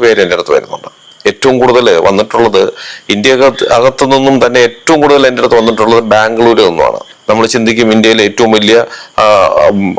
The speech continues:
പരിഷ്കൃത ഒരു പട്ടണമാണ് ബാംഗ്ലൂർ എന്നൊക്കെ ചിന്തിക്കും. പക്ഷേ ഞാൻ ഏറ്റവും കൂടുതൽ ഈ ഗോസ്റ്റുകളെ, പ്രേതത്തെ പിടിക്കാൻ പോയത്, പോയിട്ടുള്ളതും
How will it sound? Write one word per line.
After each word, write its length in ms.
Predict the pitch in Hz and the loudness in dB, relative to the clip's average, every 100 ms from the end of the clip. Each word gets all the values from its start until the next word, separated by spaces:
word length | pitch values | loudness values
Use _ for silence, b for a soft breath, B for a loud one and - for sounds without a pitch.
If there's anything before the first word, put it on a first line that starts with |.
| 80 | -2
പരിഷ്കൃത 480 | 107 110 - 127 117 - - | -2 -2 -2 0 2 0 0
ഒരു 140 | 107 104 - 98 | 0 0 0 -2
പട്ടണമാണ് 600 | 104 - 120 117 101 98 92 - | -4 -2 0 2 2 2 0 0
ബാംഗ്ലൂർ 360 | 98 107 113 107 | -2 0 0 0
എന്നൊക്കെ 220 | 101 98 98 | 0 0 -2
ചിന്തിക്കും. 300 | 92 87 90 87 | -4 -4 -4 -2
പക്ഷേ 160 | 110 - B B - | 0 -2 B B -6
ഞാൻ 180 | 113 107 | -2 -2
ഏറ്റവും 300 | 104 - 143 120 | -4 -2 0 2
കൂടുതൽ 300 | 113 110 107 107 - 104 | 2 2 2 2 2 0
ഈ 20 | 101 107 | 0 2
ഗോസ്റ്റുകളെ, 540 | 104 107 - 104 104 - | 2 2 0 0 0 2
പ്രേതത്തെ 400 | 104 101 107 117 | 2 2 0 -2
പിടിക്കാൻ 320 | - 92 107 104 | -4 -2 0 0
പോയത്, 240 | 101 101 104 - - | 0 0 -2 -6 -2
പോയിട്ടുള്ളതും 560 | 101 101 110 104 107 | 0 2 2 2 0